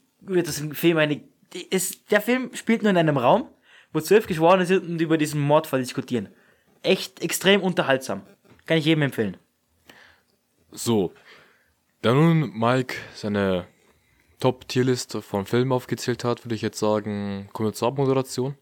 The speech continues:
Speaker 1: Jo.
Speaker 2: Ähm, vielen Dank, dass ihr auch heute dabei wart.
Speaker 1: Dankeschön.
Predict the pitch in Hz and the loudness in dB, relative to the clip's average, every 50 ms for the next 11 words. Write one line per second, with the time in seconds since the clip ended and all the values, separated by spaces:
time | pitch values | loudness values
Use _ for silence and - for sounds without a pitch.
0 | _ _ _ _ _ _ - - - - - - - _ - 151 180 180 - _ | _ _ _ _ _ _ -20 -20 -20 -20 -20 -20 -18 _ -4 -4 -4 -4 -8 _
1 | _ _ _ _ _ _ - 104 104 104 101 101 98 98 - - 139 147 143 117 | _ _ _ _ _ _ -6 -2 -2 0 0 0 -2 -4 -4 -2 0 0 2 2
2 | 127 127 123 - - - - 104 92 - 110 120 - - 123 117 120 117 117 117 | 0 0 -2 -4 -6 -4 -2 -2 -2 0 -2 -2 -2 -2 -4 -2 0 0 0 2
3 | 117 117 117 - - - _ - - - - - - 143 175 214 | 2 0 0 -2 -6 -16 _ -20 -20 -20 -20 -8 -4 -2 -2 -2